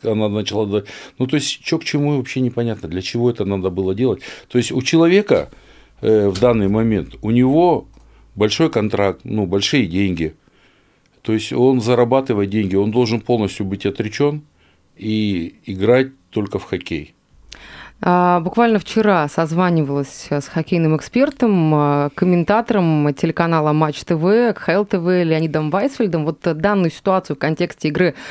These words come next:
Speaker 2: а, челябинского клуба он прокомментировал, рассказал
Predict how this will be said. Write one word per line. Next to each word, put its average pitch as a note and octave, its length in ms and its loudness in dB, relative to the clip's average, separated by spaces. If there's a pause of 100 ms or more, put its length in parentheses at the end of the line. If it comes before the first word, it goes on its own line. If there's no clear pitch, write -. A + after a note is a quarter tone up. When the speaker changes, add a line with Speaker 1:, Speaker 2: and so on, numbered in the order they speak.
(200)
Speaker 2:
а, D3+ 180 2
челябинского G#3+ 640 0
клуба A3+ 340 0
он F3 180 2
прокомментировал, F#3 720 2
рассказал F3 520 0